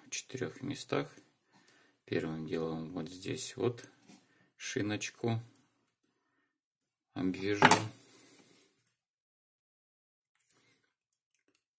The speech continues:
Сделаем фиксацию перед тем, как паять. Так,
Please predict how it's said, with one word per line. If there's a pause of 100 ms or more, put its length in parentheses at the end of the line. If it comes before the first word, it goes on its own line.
(100)
Сделаем
фиксацию (1600)
перед
тем,
как (220)
паять. (1600)
Так,